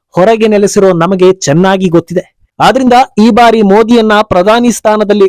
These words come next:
ಉಳಿಸಿಕೊಳ್ಳೋ ಸಲುವಾಗಿ ಬಂದಿದ್ದೇವೆ ಅಂತ ಹೇಳ್ತಾರೆ ಡಾಕ್ಟರ್ ಸುನೀತಾ. ವಿದೇಶದಲ್ಲಿ ನೆಲೆಸಿರೋ ಭಾರತೀಯರು ಇಂದು ಸುರಕ್ಷಿತವಾಗಿದ್ದಾರೆ ಅಂದ್ರೆ ಅದಕ್ಕೆ ಕಾರಣ ಮೋದಿ ಸರ್ಕಾರ. ಆದ್ರಿಂದ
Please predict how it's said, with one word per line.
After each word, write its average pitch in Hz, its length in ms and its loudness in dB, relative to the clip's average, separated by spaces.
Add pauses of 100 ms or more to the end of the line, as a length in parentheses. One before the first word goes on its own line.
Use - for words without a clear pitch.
(100)
ಉಳಿಸಿಕೊಳ್ಳೋ 214 560 0
ಸಲುವಾಗಿ 185 460 -2
ಬಂದಿದ್ದೇವೆ 196 580 0
ಅಂತ 185 180 -4
ಹೇಳ್ತಾರೆ 180 920 -2
ಡಾಕ್ಟರ್ 180 360 -2
ಸುನೀತಾ. - 680 -4 (520)
ವಿದೇಶದಲ್ಲಿ 240 640 0
ನೆಲೆಸಿರೋ 226 420 0
ಭಾರತೀಯರು 214 680 0 (100)
ಇಂದು 202 220 2
ಸುರಕ್ಷಿತವಾಗಿದ್ದಾರೆ 196 1000 -2
ಅಂದ್ರೆ 190 420 -2
ಅದಕ್ಕೆ 190 300 -2
ಕಾರಣ 202 360 -2
ಮೋದಿ 170 360 -2
ಸರ್ಕಾರ. 190 420 -4 (580)
ಆದ್ರಿಂದ 202 360 0